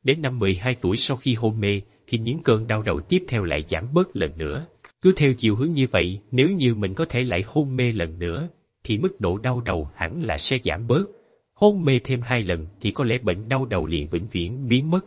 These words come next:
Trong lòng La Phong rất mong muốn được hôn mê thêm để chứng bệnh đau đầu nhẹ đi.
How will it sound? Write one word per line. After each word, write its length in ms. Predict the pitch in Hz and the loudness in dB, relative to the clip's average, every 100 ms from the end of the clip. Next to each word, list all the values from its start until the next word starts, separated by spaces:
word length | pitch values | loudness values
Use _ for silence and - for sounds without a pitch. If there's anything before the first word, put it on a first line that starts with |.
| _ _ _ _ | _ _ _ _
Trong 180 | 135 123 | -2 0
lòng 240 | 107 95 | 0 -2
La 180 | 110 120 | -2 -2
Phong 320 | 117 123 120 | 0 -2 -2
rất 220 | 120 175 165 | -2 -2 -2
mong 180 | 127 | -2
muốn 300 | 127 147 196 | 0 0 0
được 180 | 120 95 | 0 0
hôn 260 | - 139 131 | 2 0 2
mê 160 | 131 123 | 0 0
thêm 280 | 123 123 113 - _ - | 0 0 -2 -10 _ -2
để 160 | 107 | 0
chứng 280 | 127 160 175 | 0 -2 0
bệnh 280 | 113 90 110 | 0 -2 -2
đau 160 | 131 127 | -4 -2
đầu 220 | 92 80 | -2 -2
nhẹ 280 | 80 82 92 | -2 -2 0
đi. 260 | 107 107 | -2 -2